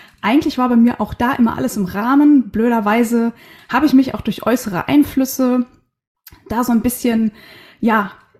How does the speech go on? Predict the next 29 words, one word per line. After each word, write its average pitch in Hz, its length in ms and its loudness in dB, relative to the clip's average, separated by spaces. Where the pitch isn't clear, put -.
äh, 214 240 -6
den, 220 160 2
den 233 140 0
Blick 277 160 -2
so - 80 -4
verzerren 269 480 0
lassen. 190 440 -4
Also 196 200 -4
ich 208 160 -6
hatte 240 500 -4
eine 220 320 -2
falsche 254 520 -6
Wahrnehmung 302 540 2
von 240 220 -2
mir 220 100 0
selbst 208 460 -4
und 214 160 -10
habe - 180 -6
ungünstigerweise 285 1200 0
recht 233 380 -4
früh 277 480 0
als 226 280 -6
Teenager 262 500 0
schon 226 340 -2
angefangen, 233 480 -2
mich - 300 -6
mit, 214 260 -4
ja, 185 300 -6
Diäten 196 500 -4